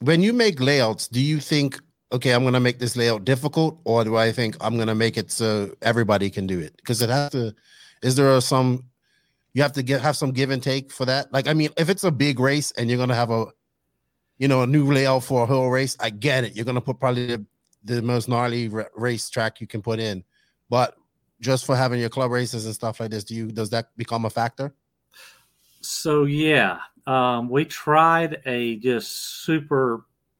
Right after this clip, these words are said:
Speaker 2: advanced layout one time, and we learned real quick,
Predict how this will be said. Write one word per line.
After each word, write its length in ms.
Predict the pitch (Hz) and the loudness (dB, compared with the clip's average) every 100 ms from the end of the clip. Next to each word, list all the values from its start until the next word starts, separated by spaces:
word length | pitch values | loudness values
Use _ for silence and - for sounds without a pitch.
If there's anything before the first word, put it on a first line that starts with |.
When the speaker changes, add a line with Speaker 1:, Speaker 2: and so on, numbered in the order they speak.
| _ _ _ _ _ _ _ _ - _ _ _ _ _ _ | _ _ _ _ _ _ _ _ -20 _ _ _ _ _ _
Speaker 2:
advanced 720 | 156 117 107 123 143 151 147 | -8 -8 -6 0 0 0 -2
layout 420 | 139 139 147 143 143 | -2 0 2 0 0
one 220 | 135 131 | -2 -2
time, 460 | 135 131 127 131 | -2 0 0 -2
and 320 | 127 117 117 117 | -4 -4 -4 -2
we 100 | 123 | -2
learned 260 | 127 120 | 0 -2
real 360 | 113 117 135 170 | -2 2 4 4
quick, 540 | 170 180 117 - - | 4 2 2 0 -16